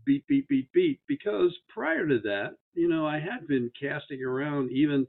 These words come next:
asking, you know, prayerfully, you know, "Where, where is the truth of the matter? I wanna be, <laughs> I wanna be on the good guy team. Where is the good, where are the good guys?" Because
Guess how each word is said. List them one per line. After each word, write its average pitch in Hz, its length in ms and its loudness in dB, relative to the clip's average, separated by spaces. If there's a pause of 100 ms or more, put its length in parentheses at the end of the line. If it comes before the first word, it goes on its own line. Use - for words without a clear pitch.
(280)
asking, 139 520 0 (600)
you 151 140 -2
know, 117 220 -2 (200)
prayerfully, 190 580 0 (720)
you 123 160 0
know, 127 100 2
"Where, 143 600 0 (340)
where 202 280 4
is 190 140 -2
the 151 100 -4 (120)
truth 165 260 6 (100)
of 120 280 -6
the 113 80 -4
matter? 117 500 -6
I 117 40 -4
wanna 156 280 4
be, 135 200 -2 (180)
<laughs> - 160 -18
I - 60 -6
wanna 185 300 0
be 180 100 6
on 151 100 6
the 139 100 4
good 147 280 2
guy 123 180 0 (100)
team. 107 240 -6 (280)
Where 185 240 8
is 175 120 2
the 165 100 2
good, 156 240 2
where 170 220 0
are 226 40 -4
the 165 100 0
good 156 280 -2
guys?" 110 300 -12 (120)
Because 135 380 -4